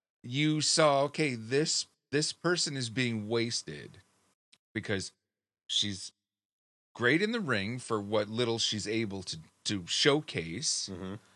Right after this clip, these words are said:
Speaker 1: And the character is great. She's actually pretty good on the mic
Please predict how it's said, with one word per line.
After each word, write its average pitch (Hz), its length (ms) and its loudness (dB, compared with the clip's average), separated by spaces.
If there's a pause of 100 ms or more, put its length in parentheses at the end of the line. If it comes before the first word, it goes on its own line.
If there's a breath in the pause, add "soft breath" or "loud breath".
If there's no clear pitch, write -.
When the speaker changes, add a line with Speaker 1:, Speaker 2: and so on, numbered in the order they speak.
(540 soft breath)
Speaker 1:
And 101 520 -2
the 95 80 -4
character 131 480 0
is 127 160 -2
great. 117 440 0
She's - 180 -6
actually 98 280 -6
pretty 123 240 -4
good 120 180 0
on 120 100 -2
the 123 60 -6
mic 101 540 -4